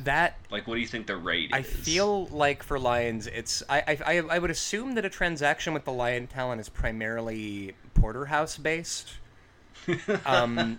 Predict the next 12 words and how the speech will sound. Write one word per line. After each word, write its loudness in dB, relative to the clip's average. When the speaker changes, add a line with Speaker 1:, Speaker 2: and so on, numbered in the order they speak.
Speaker 1:
you 2
just 2
gotta 8
find 6
a 4
really 0
good 4
cut 2
of -2
meat. 0
You, 0
you, 0